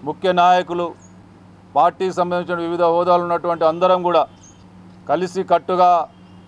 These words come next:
ప్రతిరోజు పంచ న్యాయాలను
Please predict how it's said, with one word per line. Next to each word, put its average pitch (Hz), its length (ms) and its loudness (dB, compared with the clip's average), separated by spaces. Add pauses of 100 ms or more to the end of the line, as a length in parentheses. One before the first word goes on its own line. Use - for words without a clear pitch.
(500)
ప్రతిరోజు 180 720 0 (920)
పంచ 180 360 0 (100)
న్యాయాలను 175 600 2